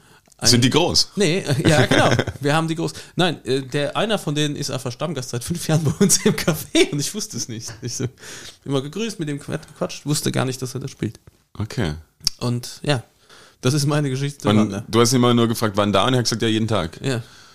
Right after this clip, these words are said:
Speaker 2: Das ist
Speaker 1: ungefähr.
Speaker 2: geil.
Speaker 1: Entschuldigung.
Speaker 2: Ähm, gehen wir da mal weiter. Dann eine Band, die man auch öfter mal vergisst, dass sie Österreicher sind, Opus. Live is
Speaker 1: Is
Speaker 2: live.
Speaker 1: live.
Speaker 2: Krasse hundertsiebzehn Millionen Streams, weil natürlich Welthit.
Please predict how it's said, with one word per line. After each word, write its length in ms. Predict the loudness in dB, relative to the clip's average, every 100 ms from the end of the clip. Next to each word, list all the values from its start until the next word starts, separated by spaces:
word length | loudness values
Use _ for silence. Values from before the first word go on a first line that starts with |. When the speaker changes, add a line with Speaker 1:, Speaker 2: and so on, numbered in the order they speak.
| -20 -20 _ _ _ -20 -20 -20 -20 -18 -6
Speaker 2:
Das 60 |
ist 60 | -2
Speaker 1:
ungefähr. 220 | 4 4
Speaker 2:
geil. 100 | 4
Speaker 1:
Entschuldigung. 460 | 2 2 2 2 2 6
Speaker 2:
Ähm, 480 | 8 8 8 6 2 -8 _ -10 0
gehen 140 | 4
wir 80 | 6
da 100 | 6
mal 180 | 6 6
weiter. 280 | 4 4
Dann 640 | 4 6 6 8 6 4 -2 0
eine 200 | 4 4
Band, 320 | 4 2 4
die 60 | 4
man 140 | 4
auch 240 | 4 0 -4 _ _
öfter 260 | 0 2 2
mal 160 | 2
vergisst, 420 | 2 0 2 0 0 -2
dass 160 | 2
sie 60 | 2
Österreicher 380 | 2 2 4 4
sind, 180 | 4 4
Opus. 480 | 0 0 -2 -2 -4 _ _ -20 -20 -20 -4
Live 520 | 0 4 2 0 -6 0
is 220 | 4 4
Speaker 1:
Is 220 | 4 0 0
Speaker 2:
live. 80 | 2 4 2
Speaker 1:
live. 240 | -2 -10 -18 _ _ _ _ _ _ _ _ _ _ -20 _ _ -4
Speaker 2:
Krasse 480 | 0 4 6 6 6
hundertsiebzehn 640 | 6 4 4 2 4 6
Millionen 320 | 8 6 4
Streams, 480 | 4 0 0 -2 -2
weil 140 | 0 2
natürlich 500 | 2 2 2 2 0
Welthit. 380 | 0 -2 -8